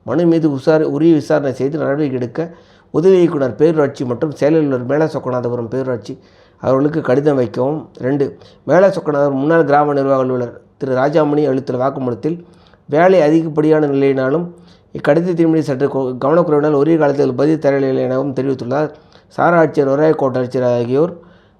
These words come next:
கிராம நிர்வாக அலுவலருக்கு பொதுமக்களிடமிருந்து வரப்பெறும் மனுக்களுக்கு உரிய காலத்தில்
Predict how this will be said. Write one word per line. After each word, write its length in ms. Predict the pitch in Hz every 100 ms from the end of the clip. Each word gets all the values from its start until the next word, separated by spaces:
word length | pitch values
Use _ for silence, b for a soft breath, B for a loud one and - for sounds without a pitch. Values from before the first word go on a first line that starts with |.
| -
கிராம 360 | 131 151 185
நிர்வாக 340 | 180 160 165 156
அலுவலருக்கு 480 | 147 139 135 139 156
பொதுமக்களிடமிருந்து 880 | 147 165 165 151 135 139 135 147 147
வரப்பெறும் 520 | 139 143 143 147 190 - - _ _ _ _ _ _ _
மனுக்களுக்கு 500 | 123 165 190 170 165 156
உரிய 180 | 151 170
காலத்தில் 540 | 170 147 143 135 170